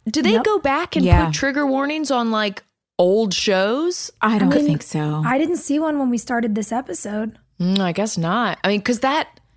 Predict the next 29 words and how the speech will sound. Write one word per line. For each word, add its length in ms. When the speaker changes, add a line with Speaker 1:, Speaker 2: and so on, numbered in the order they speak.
Speaker 1:
by 120
the 60
way, 220
that 200
was 120
triggering 400
for 140
all 160
of 60
us 200
to 80
watch. 360
Like, 180
I, 160
Speaker 2:
Oh, 60
yeah. 120
Speaker 1:
we 120
all 160
watched 260
it 160
through, 140
like, 180
our 140
hands, 560
just 220
kinda 200
Speaker 3:
Yeah. 60
Speaker 1:
like, 260
ugh. 440